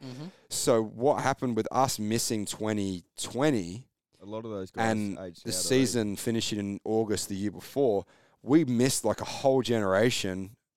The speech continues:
Speaker 2: of up and coming M X D kids. And then it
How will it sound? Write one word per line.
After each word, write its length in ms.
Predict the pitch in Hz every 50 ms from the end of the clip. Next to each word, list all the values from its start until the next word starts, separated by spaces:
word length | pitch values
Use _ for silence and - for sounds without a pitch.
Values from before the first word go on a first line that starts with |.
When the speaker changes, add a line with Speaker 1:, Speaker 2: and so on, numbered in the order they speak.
| _ _ _ _ _ _ _ _ _ -
Speaker 2:
of 220 | 107 104 101 - - -
up 220 | 104 107 - -
and 100 | 110 101
coming 360 | - - 107 104 101 98 98
M 120 | 98 98 98
X 160 | 92 87 -
D 200 | - 101 117 131
kids. 360 | 127 - - 80 73 67 - -
And 200 | - 101 101 107
then 140 | 123 131 139
it 140 | 131 -